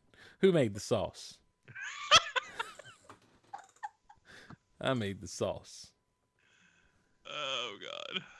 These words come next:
Speaker 1: We're, so that, that commercial, there's a commercial, that song that comes on, and my wife's like, "I like that song." And I'm like, "What are you talking about,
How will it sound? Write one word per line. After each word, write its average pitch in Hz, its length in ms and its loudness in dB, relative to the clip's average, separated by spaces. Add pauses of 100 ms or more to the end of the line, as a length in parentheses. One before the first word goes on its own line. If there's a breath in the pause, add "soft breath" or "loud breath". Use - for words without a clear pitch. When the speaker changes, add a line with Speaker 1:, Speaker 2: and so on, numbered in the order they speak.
(280 loud breath)
Speaker 1:
We're, 156 280 4
so 160 160 6
that, 165 180 8 (160)
that 170 200 8
commercial, 180 500 6
there's 147 200 4
a 139 40 0
commercial, 156 480 4
that 131 160 6
song 135 200 2
that 113 100 -4
comes 123 220 0
on, 123 80 2
and 120 100 2
my 123 80 2
wife's 127 320 0
like, 113 180 0 (140)
"I 185 100 0
like 170 240 2
that 113 200 -4
song." 98 340 0 (1500)
And 110 80 -6
I'm 101 100 -4
like, 101 200 -6
"What 151 100 -14
are 170 40 -16
you 131 80 -14
talking - 360 -12
about, - 260 -20